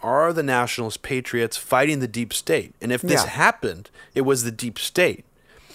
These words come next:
Speaker 1: So it's, again, it sort of fits in that narrative. It's like, well, we need to have a discussion that broadens that. It's like, okay, let's have that discussion, but why are you protecting Trump? This is
Speaker 2: Right.
Speaker 1: very, very sketchy. It's clear limited hangout.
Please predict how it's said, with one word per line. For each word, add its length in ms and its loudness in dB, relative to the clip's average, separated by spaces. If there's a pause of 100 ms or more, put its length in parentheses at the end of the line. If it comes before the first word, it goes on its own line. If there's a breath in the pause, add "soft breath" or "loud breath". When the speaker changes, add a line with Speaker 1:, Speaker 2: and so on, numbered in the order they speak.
(220 loud breath)
Speaker 1:
So 160 0
it's, 180 -2
again, 640 -2
it 280 -6
sort 200 0
of 100 0
fits 260 -4
in 60 -6
that 100 -4
narrative. 300 0
It's 140 -6
like, 160 -4
well, 180 -6
we 200 -8
need 180 -2
to 80 -4
have 160 -4
a 40 -6
discussion 560 -4
that 220 -8
broadens 680 -2
that. 380 0
It's 180 -4
like, 160 2 (380 loud breath)
okay, 320 0 (200 loud breath)
let's 160 -2
have 180 2
that 100 0
discussion, 520 -2
but 80 0
why 200 0
are 40 -2
you 60 -4
protecting 500 -8
Trump? 460 -8
This 120 -2
is 80 0
Speaker 2:
Right. 140 2
Speaker 1:
very, 280 2
very 340 0
sketchy. 540 -6 (200)
It's 180 -2
clear 520 0
limited 440 -2
hangout. 500 -6